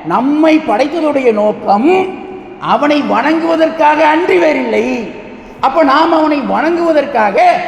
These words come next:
நாம் எந்த அளவிற்கு நாம் வந்து ஒரு ரொம்-, ரொம்ப நுணுக்கமாக நாம் செயல்பட வேண்டும் என்பதை வந்து சிந்தித்து செயல்படு-, செயல்படக்கூடிய நன்மக்களாக அல்லாஹ் தாலா நம்மை ஆக்கி அருள் புரிவானாக என்று பிரார்த்தித்தவனாக இந்த ஜும்மாவின்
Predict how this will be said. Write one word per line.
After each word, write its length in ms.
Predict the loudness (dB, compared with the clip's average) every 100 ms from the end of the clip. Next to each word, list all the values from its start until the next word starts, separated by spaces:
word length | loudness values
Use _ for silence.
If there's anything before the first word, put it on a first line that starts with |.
| -8 -6
நாம் 300 | -2 0 0
எந்த 320 | 0 0 0 2
அளவிற்கு 800 | 4 2 0 -2 -2 0 0 -2 -8
நாம் 340 | -2 0 2 0
வந்து 360 | 0 0 0
ஒரு 460 | 0 0 0 -2 -8 -6
ரொம்-, 240 | -4 -2
ரொம்ப 320 | 0 0 2 0
நுணுக்கமாக 720 | 2 0 2 2 4 2 2
நாம் 200 | 0 -2
செயல்பட 400 | 0 0 2 4
வேண்டும் 300 | 4 2 -2
என்பதை 320 | 0 0 0
வந்து 340 | 0 -2 -2 -4 -8
சிந்தித்து 440 | -8 -4 -2 -2 -2
செயல்படு-, 680 | 0 0 -2 -4 -2 0 0
செயல்படக்கூடிய 720 | 0 0 0 -2 -4 2 4 2 0 -8 -6
நன்மக்களாக 640 | -2 -2 2 2 4 4 2
அல்லாஹ் 300 | 2 0 0 2
தாலா 480 | 2 2 2 -2 -6
நம்மை 360 | -6 -4 -6 -8 -14 -10
ஆக்கி 360 | -4 -4 0 0
அருள் 180 | 0 0
புரிவானாக 520 | 0 2 2 0 -2
என்று 180 | -2 -2
பிரார்த்தித்தவனாக 880 | 0 0 -2 -4 -2 0 2 2 0
இந்த 120 | -4 -6
ஜும்மாவின் 480 | -4 0 0 0 -4